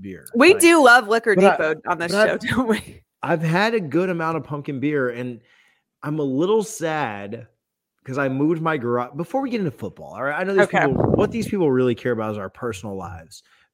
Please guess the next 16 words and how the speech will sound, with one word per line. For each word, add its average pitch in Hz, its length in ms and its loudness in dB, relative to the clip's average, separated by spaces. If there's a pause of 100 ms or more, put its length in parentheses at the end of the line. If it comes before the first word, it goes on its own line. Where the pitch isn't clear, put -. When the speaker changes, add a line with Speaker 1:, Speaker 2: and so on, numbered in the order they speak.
Speaker 1:
And 143 200 -2
so 131 680 2
we're 139 160 -8
gonna 147 120 -8
talk 147 120 -2
about 117 180 -4
that 107 200 -8
first. - 260 -14 (380)
I 151 100 -2
moved 175 420 -4
my 156 180 -2
garage 117 840 -6
on 110 160 -12
Saturday. 101 420 -10
I 95 100 -14
went, 135 280 -10